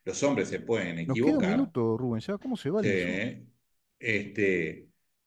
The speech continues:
Speaker 1: vamos a ver qué pasa.
Speaker 2: Bueno, contradictorio, el, el de, el de la safap contradice artículo de la Constitución, es inconstitucional.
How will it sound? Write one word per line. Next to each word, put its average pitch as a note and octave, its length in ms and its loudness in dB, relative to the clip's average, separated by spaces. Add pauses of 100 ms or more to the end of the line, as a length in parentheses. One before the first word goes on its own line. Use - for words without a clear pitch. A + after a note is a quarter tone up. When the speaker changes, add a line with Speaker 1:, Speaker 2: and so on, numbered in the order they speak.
(680)
Speaker 1:
vamos C3 320 6
a A2+ 80 6
ver G2+ 100 4
qué E2+ 60 0
pasa. - 300 -12 (120)
Speaker 2:
Bueno, D3+ 260 4
contradictorio, F3 880 6 (680)
el, B2+ 220 0
el C3+ 120 2
de, C3 100 2
el C3 180 2
de B2+ 460 4
la A#2+ 240 2
safap D3+ 500 2
contradice B2+ 500 2
artículo B2+ 360 0
de A#2+ 40 4
la A#2+ 80 4
Constitución, C3+ 640 0
es B2+ 140 -4
inconstitucional. C#3+ 800 0